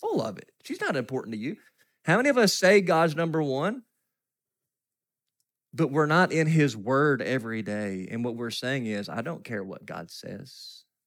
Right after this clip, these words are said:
Because this is God's text message to us, his email, his voicemail, his conversation to us.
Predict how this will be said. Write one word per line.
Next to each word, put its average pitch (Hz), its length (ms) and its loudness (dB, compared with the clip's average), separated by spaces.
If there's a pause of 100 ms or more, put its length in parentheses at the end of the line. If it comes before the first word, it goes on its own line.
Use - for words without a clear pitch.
(1040)
Because 113 280 -4
this 143 300 2
is 131 340 0
God's 117 400 -4
text - 420 -10
message 101 460 -8
to - 200 -14
us, 90 380 -10
his 104 280 -6 (160)
email, 95 520 -4
his 107 340 -8
voicemail, 95 840 -8 (200)
his 117 200 -4
conversation 107 920 -6
to - 140 -14 (100)
us. - 560 -18